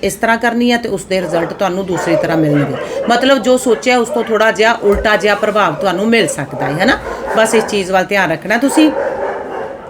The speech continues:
ਨਾਲ ਕੁੰਭ ਰਾਸ਼ੀ ਵਾਲਿਆਂ ਨੇ ਸ਼ਨੀ ਦੀ ਮੰਗਲ 'ਤੇ ਦ੍ਰਿਸ਼ਟੀ ਹੈ ਤਾਂ ਵਾਹਨ ਧਿਆਨ ਨਾਲ ਚਲਾਓ, ਸੱਟ ਚੋਟ ਲੱਗ ਸਕਦੀ ਹੈ।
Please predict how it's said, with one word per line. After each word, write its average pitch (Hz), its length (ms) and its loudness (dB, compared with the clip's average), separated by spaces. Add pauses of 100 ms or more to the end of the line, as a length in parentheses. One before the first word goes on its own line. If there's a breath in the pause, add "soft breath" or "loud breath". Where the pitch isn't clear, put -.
(460 loud breath)
ਨਾਲ 208 240 4
ਕੁੰਭ 233 240 0
ਰਾਸ਼ੀ 226 300 2
ਵਾਲਿਆਂ 196 280 4
ਨੇ 220 100 -2
ਸ਼ਨੀ 196 260 -2
ਦੀ 190 120 -4
ਮੰਗਲ 175 260 -2
'ਤੇ 180 140 -4
ਦ੍ਰਿਸ਼ਟੀ 190 400 -4
ਹੈ 233 60 4
ਤਾਂ 233 120 0
ਵਾਹਨ 165 260 -2
ਧਿਆਨ 175 260 0
ਨਾਲ 160 140 0
ਚਲਾਓ, 190 300 0
ਸੱਟ 175 280 -4
ਚੋਟ 151 240 -6
ਲੱਗ 175 220 0
ਸਕਦੀ 127 460 -10
ਹੈ। 135 60 -14